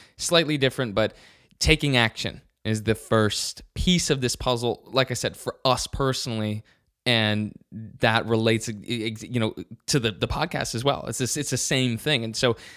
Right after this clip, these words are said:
diving down this rabbit hole of taking action, I feel like the question is, you know, what is that? What does that mean? What does it look like? What is pulling the trigger? We, like, defining this first and then,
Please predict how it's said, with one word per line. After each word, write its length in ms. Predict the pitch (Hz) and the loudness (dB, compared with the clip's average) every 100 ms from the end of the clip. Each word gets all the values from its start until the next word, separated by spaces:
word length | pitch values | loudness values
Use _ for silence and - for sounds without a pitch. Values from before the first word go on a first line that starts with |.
| - _ | -20 _
diving 380 | - 131 131 131 | 2 4 4 2
down 180 | 117 117 | 0 0
this 160 | 113 - | -2 0
rabbit 280 | 107 104 | 0 0
hole 120 | 110 - | -4 -8
of 60 | |
taking 320 | - 101 101 107 | -8 -10 -8 -8
action, 320 | 110 - 82 | -8 -8 -8
I 80 | 110 | 0
feel 160 | 127 | 2
like 140 | 113 113 | 4 2
the 60 | |
question 500 | - 123 113 - 113 | 0 2 2 0 -4
is, 180 | 107 - - _ _ _ _ _ _ _ - | -4 -6 -14 _ _ _ _ _ _ _ -4
you 80 | 113 | 0
know, 100 | 107 | 2
what 240 | 104 123 | 4 4
is 120 | 120 | 4
that? 280 | 110 104 - - | 2 0 -4 -6
What 160 | 110 | -2
does 80 | 107 | 0
that 160 | 107 95 | 0 0
mean? 260 | 110 104 | 0 0
What 60 | 98 | -2
does 80 | 110 | -2
it 80 | |
look 160 | 92 110 | -2 -2
like? 140 | 107 | -2
What 100 | 127 | 0
is 60 | 127 | 0
pulling 240 | - 123 | -2 -4
the 40 | 107 | -4
trigger? 400 | - 117 104 - | -4 -4 -4 -6
We, 80 | 113 | -2
like, 240 | 123 113 | 0 0
defining 540 | 127 - 139 135 123 | 0 2 2 2 0
this 180 | 113 113 | -2 -4
first 420 | - 123 107 - | 0 2 2 -2
and 160 | 110 107 | -2 0
then, 280 | 110 107 | 0 -2